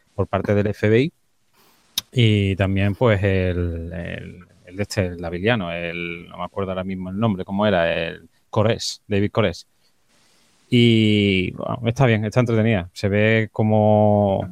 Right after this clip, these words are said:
aumenta, es decir, de, de prestarle más atención a, al tratamiento psicológico a la hora de enfrentamientos con terroristas o supuestos terroristas con rehenes, a, no, a que lo que primaba era la, la, la acción.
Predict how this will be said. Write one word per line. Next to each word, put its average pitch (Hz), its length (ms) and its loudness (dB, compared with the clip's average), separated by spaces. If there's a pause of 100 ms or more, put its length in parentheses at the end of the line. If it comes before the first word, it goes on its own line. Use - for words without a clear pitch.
aumenta, 104 640 0
es 95 60 0
decir, 98 280 0
de, 90 600 -2
de 92 340 -2
prestarle 101 420 -4
más 107 180 2
atención 107 520 -2
a, 87 480 -2
al 95 160 -4
tratamiento 98 380 0
psicológico 101 560 -2
a 90 60 -2
la 90 120 0
hora 98 160 4
de 98 320 0
enfrentamientos 101 720 -2
con 98 480 -2 (380)
terroristas 95 460 -2
o 87 60 -2
supuestos 95 320 -6
terroristas 98 380 -4
con 107 140 0
rehenes, 113 400 2 (420)
a, 98 320 0
no, 98 240 0
a 90 60 -4
que 98 100 -10
lo 92 100 -4
que 85 120 -10
primaba 98 400 0
era 101 160 2
la, 85 560 0 (720)
la, 92 300 -6 (100)
la 95 100 -2
acción. 90 320 -4